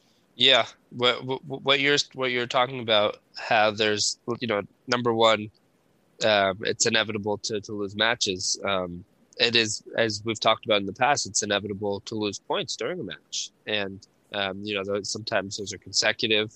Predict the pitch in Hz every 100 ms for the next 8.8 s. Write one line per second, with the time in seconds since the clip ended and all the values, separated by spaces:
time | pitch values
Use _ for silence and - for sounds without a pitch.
0 | - 98 98 98 - 104 98 101 - _
1 | _ _ - 98 98 92 92 95 90 104
2 | 113 110 107 - 107 101 104 101 98 95
3 | - _ _ _ 110 110 104 95 113 131
4 | 104 80 - 92 92 120 107 104 101 -
5 | - - - 113 123 113 113 107 110 104
6 | 107 107 107 104 104 104 101 101 98 98
7 | 95 - 101 - 101 95 101 - 95 104
8 | 101 90 - 143 165 98 95 92